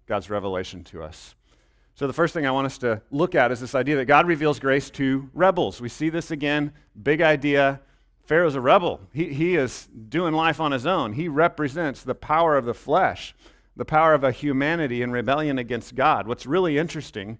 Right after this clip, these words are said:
is that one of the symbols that all the pharaohs used was a serpent on their headdress, right? So they, they wore a serpent <laughs> crown. And in Genesis, the serpent has very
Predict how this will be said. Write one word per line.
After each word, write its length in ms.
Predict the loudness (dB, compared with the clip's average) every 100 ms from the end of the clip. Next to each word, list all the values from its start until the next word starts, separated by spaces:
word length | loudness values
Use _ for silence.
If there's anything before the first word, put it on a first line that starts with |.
| _ -20 _ -6
is 220 | -6 -4
that 200 | -2 0
one 180 | 0 0
of 120 | 0
the 100 | -2
symbols 720 | -6 -6 -4 0 0 -2 -6
that 180 | -8 -4
all 220 | 0 0
the 80 | -2
pharaohs 640 | -4 0 2 2 0 -4
used 540 | -6 -4 0 0 -2 -4
was 160 | -6
a 100 | -6
serpent 640 | -10 0 2 2 -4 -10 -20 _ -20 _ _
on 180 | -2 0
their 140 | 2 0
headdress, 640 | 0 -4 -4 -8 -8 -6
right? 240 | -4 -4
So 100 | -6
they, 160 | -2 -2
they 220 | 0 -2
wore 200 | 0 2
a 220 | 2 0 -6
serpent 640 | -12 -2 -2 -2 -6 -6 _
<laughs> 0 |
crown. 640 | -8 -6 -4 -6 -6 -10 -16 _ -20 -20 -10
And 160 | -4 -2
in 120 | 0
Genesis, 500 | 0 0 -2 -4 -10
the 140 | -10
serpent 400 | -4 -2 -2 -4
has 160 | -4 -4
very 340 | -2 -2 -2